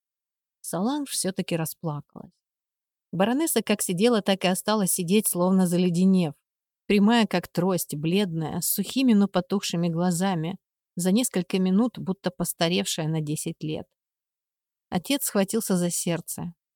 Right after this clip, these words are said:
Пришлось капать ему успокоительное и укладывать в постель. Почти что силой, потому что его милость ни в какую не желал ложиться. Все порывался отправиться на поиски гада и нечестивца, похитившего его малышку. Хотя не представлял, откуда начинать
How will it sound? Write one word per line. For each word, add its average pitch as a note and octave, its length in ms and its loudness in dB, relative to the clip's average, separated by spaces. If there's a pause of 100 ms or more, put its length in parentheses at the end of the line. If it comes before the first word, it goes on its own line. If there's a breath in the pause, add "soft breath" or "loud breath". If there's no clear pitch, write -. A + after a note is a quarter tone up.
(240)
Пришлось C4+ 480 0
капать A3 360 2
ему F#3+ 200 4
успокоительное G3 920 0
и - 100 -6
укладывать F3+ 560 -2
в - 40 -20
постель. D#3+ 600 -6 (260)
Почти G#3+ 300 -4
что - 160 -4
силой, C#4+ 360 0
потому F3+ 360 0
что - 180 -2
его F3+ 160 2
милость F3+ 460 0
ни F3+ 80 2
в - 80 -4
какую A3+ 400 2
не G#3+ 80 6
желал F#3 340 2
ложиться. F3 640 -2 (340)
Все - 180 -8
порывался G#3 640 0
отправиться G3 640 0
на F3 140 0
поиски F3+ 480 -2
гада G3 400 0
и F#3+ 80 2
нечестивца, E3+ 720 -4
похитившего F3 720 -6
его E3+ 200 -2
малышку. E3+ 640 -4 (720)
Хотя G#3 220 -4
не G#3 140 2
представлял, G3 640 0
откуда F3+ 380 -2
начинать E3+ 520 -2